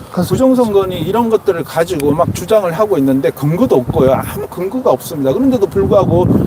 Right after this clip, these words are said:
Speaker 2: 여기서, 여기까지 와서 국격을 떨어뜨리는 그런 반중 협중 시위를 하고 있는데 이것은 매우 잘못된 것입니다. 온당치 않은 것이고요.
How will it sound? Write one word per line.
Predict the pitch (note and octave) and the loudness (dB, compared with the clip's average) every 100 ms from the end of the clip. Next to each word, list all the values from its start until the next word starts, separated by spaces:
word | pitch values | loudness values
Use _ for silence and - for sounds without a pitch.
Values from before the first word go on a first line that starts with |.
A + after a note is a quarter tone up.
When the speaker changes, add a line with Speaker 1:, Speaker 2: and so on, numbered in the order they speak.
| - - - - | -4 -6 -4 0
Speaker 2:
여기서, | E3+ A3+ A3+ A3+ A#3 G#3+ E3+ | 2 2 0 -4 -2 0 -2
여기까지 | F3 D3 A#3 G#3 | -4 -4 -2 2
와서 | F#3 F3+ - F#3+ | 2 2 0 -6
국격을 | - F#3+ - G#3+ G3+ | -6 -8 0 2 2
떨어뜨리는 | G3 F#3+ F#3 G3+ F3 D#3+ | 0 -4 -2 -4 -4 -2
그런 | E3+ E3 | -2 -2
반중 | C3 D#3 - F3+ | -2 0 0 0
협중 | - - F#3+ F3 | 0 -2 -2 -4
시위를 | - D#3 E3 | -6 -4 -4
하고 | E3 G3 D#3+ | -2 -2 0
있는데 | C3 C3 C#3 | 0 2 0
이것은 | A#3+ - C#3+ | -2 -4 -2
매우 | C3 A3+ F4+ D#4 A#3 - - - | 2 2 2 0 -2 -8 -14 -14
잘못된 | - D3+ E3+ B2 B3+ | -6 -4 -2 0 2
것입니다. | G#3+ - B2+ A#2+ A#2 | 2 0 -4 -4 -2
온당치 | A#2+ - E3 F#3 A3+ B3 - | 0 2 0 0 0 0 2
않은 | E3 C#3 D3+ | 2 2 0
것이고요. | D3 - C#3 G#3 | 0 0 2 2